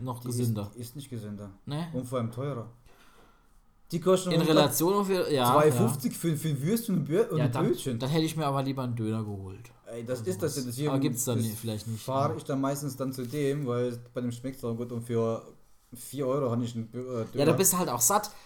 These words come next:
Speaker 1: Der,
Speaker 2: Ja.
Speaker 1: der Unterschied ist, bei McDonald's hab ich das Gefühl, da zahle ich, boah, sagen wir mal, eventuell genauso viel, wie wenn ich beim Döner, aber bei, da bin ich auch satt.
Speaker 2: Nee, das, bei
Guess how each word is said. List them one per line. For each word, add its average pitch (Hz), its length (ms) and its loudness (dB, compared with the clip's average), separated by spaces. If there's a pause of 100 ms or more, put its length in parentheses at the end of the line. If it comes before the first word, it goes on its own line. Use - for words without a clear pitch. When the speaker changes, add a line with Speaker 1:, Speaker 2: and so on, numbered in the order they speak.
(140)
Speaker 1:
Der, 139 120 2
Speaker 2:
Ja. 120 80 -4
Speaker 1:
der 208 140 6
Unterschied 202 340 0
ist, 196 160 0
bei 143 120 2
McDonald's 139 580 -2
hab 165 120 0
ich 165 80 -4
das 165 160 -10
Gefühl, 165 240 -4
da 147 100 0
zahle 135 300 0
ich, 170 140 -4 (1000)
boah, - 100 -18 (300)
sagen 110 160 -6
wir 120 80 0
mal, 120 140 0
eventuell 147 560 2
genauso 165 340 2
viel, 175 260 -2
wie 147 140 -2
wenn 147 140 2
ich 143 100 -6
beim 123 140 -2
Döner, 139 180 -2
aber 123 160 0
bei, 117 140 -6 (120)
da - 100 -8
bin 170 180 -6
ich 151 100 -8
auch - 140 -14
satt. - 460 -6
Speaker 2:
Nee, 202 240 -2 (120)
das, 151 120 -4 (100)
bei - 80 -12